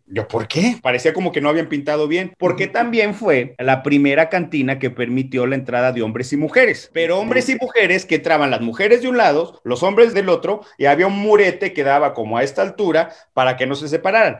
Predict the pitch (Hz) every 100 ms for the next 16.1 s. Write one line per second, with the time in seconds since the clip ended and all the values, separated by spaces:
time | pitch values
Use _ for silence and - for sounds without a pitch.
0 | - 120 139 196 180 139 117 113 113 196
1 | 208 - 113 127 139 127 123 107 117 117
2 | 113 113 113 131 156 147 147 131 110 110
3 | 98 110 113 117 113 107 104 113 113 110
4 | 143 135 117 123 120 - 196 - 113 135
5 | 131 123 113 110 98 95 - 90 110 107
6 | 113 - - 110 107 101 120 165 - 139
7 | 165 - - 127 143 147 143 139 139 127
8 | 131 123 123 127 113 110 104 - - 180
9 | 233 277 285 - 180 196 240 294 285 196
10 | 208 196 214 175 139 - 139 156 156 151
11 | 156 143 120 135 127 110 110 147 170 165
12 | 139 147 151 131 117 110 127 110 98 -
13 | - 110 123 185 190 185 185 165 160 151
14 | 143 143 - 131 117 110 117 123 160 160
15 | - 127 151 170 220 233 262 202 143 160